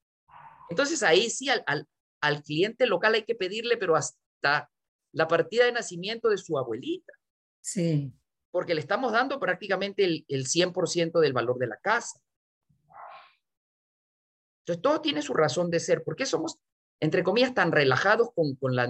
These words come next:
Speaker 1: documentación para los extranjeros? Es porque ya está protegido, el, el,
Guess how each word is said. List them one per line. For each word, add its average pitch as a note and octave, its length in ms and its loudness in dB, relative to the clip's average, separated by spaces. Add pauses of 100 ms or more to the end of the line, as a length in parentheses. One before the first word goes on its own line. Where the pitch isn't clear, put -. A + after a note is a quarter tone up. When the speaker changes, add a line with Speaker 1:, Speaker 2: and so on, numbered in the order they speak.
(120)
Speaker 1:
documentación B2+ 680 -2
para F#3 160 0
los D3+ 160 0
extranjeros? B2 420 -10 (320)
Es C#4+ 120 -2
porque D4 420 0 (300)
ya G#3 260 4
está C#4 220 0
protegido, C4 800 2
el, D#3 300 2 (240)
el, D3+ 180 0